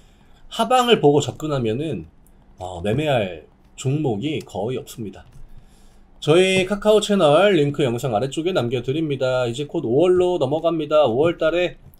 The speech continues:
어, 오월 초부터 돈 나갈 때가 또 굉장히 많죠. 미리미리 수익으로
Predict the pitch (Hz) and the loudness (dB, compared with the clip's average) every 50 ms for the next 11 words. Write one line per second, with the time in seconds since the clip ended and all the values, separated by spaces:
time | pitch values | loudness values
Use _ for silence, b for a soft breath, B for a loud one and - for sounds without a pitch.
0 | _ - 139 147 147 143 139 131 120 113 110 117 143 170 170 165 - - - 190 | _ -6 -2 0 0 2 2 2 2 2 2 2 2 2 2 2 0 -2 -4 -4
1 | 190 180 180 - 185 185 175 180 - - - - - b b b b b b - | -4 -6 -4 0 0 0 0 -2 -6 -18 -18 -18 -18 b b b b b b -4
2 | - 143 170 190 180 185 180 180 175 165 160 165 - 175 160 - - 123 131 147 | -2 0 2 4 4 4 2 2 0 -2 -2 -2 -2 -4 -4 -4 -4 -4 -2 -2
3 | 165 170 165 127 110 117 120 - - 147 131 117 113 131 151 170 196 208 208 156 | -2 0 0 0 0 0 -2 -4 -2 0 0 2 2 4 4 4 4 2 2 -2
4 | 131 139 151 170 175 165 156 147 143 135 135 151 170 185 190 196 190 196 196 - | -2 -2 0 0 0 0 -2 -2 -4 -4 -4 -2 -2 -2 -2 -2 -4 -4 -2 -2
5 | 190 185 185 170 156 143 160 175 190 196 202 208 208 208 202 202 | -2 -2 -4 -4 -4 -4 -2 0 0 2 2 2 2 2 2 -2